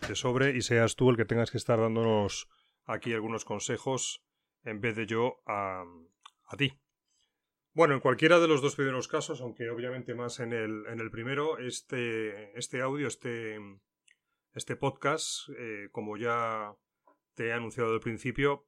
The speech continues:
pretende enseñarte algo, algo nuevo. De, de ser así, pues, eh, lo que te intentaré aportar serán dos cosas. Por un lado, sorpresa, porque dirás, "Hombre, pues esto efectivamente <laughs> no lo sabía".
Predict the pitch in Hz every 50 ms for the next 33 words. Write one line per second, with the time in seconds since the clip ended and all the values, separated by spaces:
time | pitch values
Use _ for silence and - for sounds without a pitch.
0 | _ - - 107 110 107 - 120 120 123 127 123 110 - - 117 113 117 117 117
1 | - 135 123 110 107 104 104 98 95 95 95 98 107 110 113 104 107 104 123 156
2 | 147 107 87 - _ - _ _ _ _ _ _ _ _ _ _ _ _ _ _
3 | _ _ _ 123 117 113 123 120 120 117 117 117 113 113 110 107 107 101 98 95
4 | 95 98 98 107 110 110 107 113 - 147 131 131 127 - 151 165 156 139 120 -
5 | - 117 107 107 104 104 104 101 101 101 101 104 - - 107 101 - 113 107 104
6 | 101 - 113 104 98 110 107 113 113 113 113 117 - - - 127 127 - - 120
7 | 113 101 92 104 92 - 160 139 - 117 95 - - - 107 107 107 110 107 110
8 | 101 - - 117 104 - 120 117 113 - 143 156 - _ _ _ - _ _ _
9 | _ _ _ _ - - 98 - - 104 95 95 98 104 101 95 - - 117 131
10 | 104 87 - - 92 101 92 - 117 95 107 95 - 117 107 104 101 104 95 -
11 | 110 98 95 92 - - - - 143 107 120 127 117 107 - 113 107 127 131 139
12 | 160 -